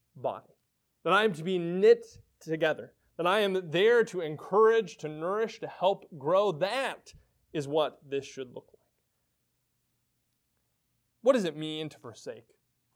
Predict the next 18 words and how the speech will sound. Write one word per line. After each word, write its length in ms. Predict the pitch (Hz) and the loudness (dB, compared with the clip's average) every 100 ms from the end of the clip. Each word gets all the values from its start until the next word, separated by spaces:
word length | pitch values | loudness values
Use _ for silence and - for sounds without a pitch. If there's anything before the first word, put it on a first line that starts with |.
| _ _ _ _ | _ _ _ _
our 100 | 113 | -16
assembling 480 | 113 - 117 107 123 | -14 -16 -16 -18 -20
together? 320 | - - 55 131 | -20 -20 -20 -14
We, 140 | 156 | -14
we've 180 | 185 175 | -12 -2
talked 220 | 226 196 | 0 2
about 180 | 160 151 | 0 -2
this 220 | 143 - | -6 -8
recently 560 | 147 151 160 147 135 123 | -8 -8 -12 -12 -14 -14
in 80 | |
talking 220 | 123 139 135 | -6 -8 -6
about 180 | 120 | -10
developing 420 | 131 127 139 131 120 | -6 -4 -4 -6 -14
a 40 | |
passion 560 | 113 - 151 147 143 123 | -14 -8 -8 -8 -16 -14
for 260 | 143 147 | -6 -4
the 140 | 139 110 | -4 -8
assembly. 420 | - 107 113 127 | -14 -20 -18 -20